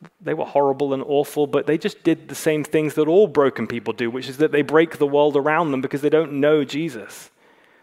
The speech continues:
The world around us will always be broken, but it's on us to do the things in our own lives,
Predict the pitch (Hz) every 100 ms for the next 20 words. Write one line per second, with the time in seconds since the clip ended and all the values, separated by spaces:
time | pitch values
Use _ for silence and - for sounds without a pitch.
0 | _ _ _ _ 139 160 185 170 156 160
1 | 143 - 147 156 165 135 135 123 135 143
2 | - 135 113 - _ _ _ _ _ _
3 | _ _ _ _ _ 135 131 147 147 135
4 | 113 - - - _ _ _ _ _ -
5 | 123 143 131 - 147 135 120 - 160 135
6 | 135 - 127 117 143 135 120 104 107 -
7 | - -